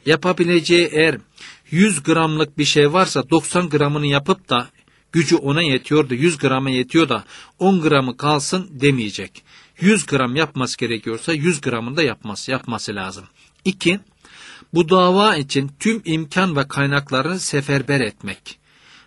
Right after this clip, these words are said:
Nasıl ki para kazanmak için, güzel bir ev sahibi olmak için bütün imkanını seferber ediyor,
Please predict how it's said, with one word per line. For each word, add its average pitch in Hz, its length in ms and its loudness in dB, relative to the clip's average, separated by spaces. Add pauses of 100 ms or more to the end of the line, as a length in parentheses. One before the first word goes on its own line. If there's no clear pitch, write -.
(100)
Nasıl 151 280 -2
ki 143 160 -4
para 139 300 -2
kazanmak 131 560 -4
için, 110 340 -10
güzel 139 400 0
bir 127 220 -2
ev 151 140 4
sahibi 123 400 -4
olmak 123 360 -2
için 110 320 -6 (460)
bütün 165 520 0
imkanını 131 580 -2
seferber 139 520 -2
ediyor, 127 460 -2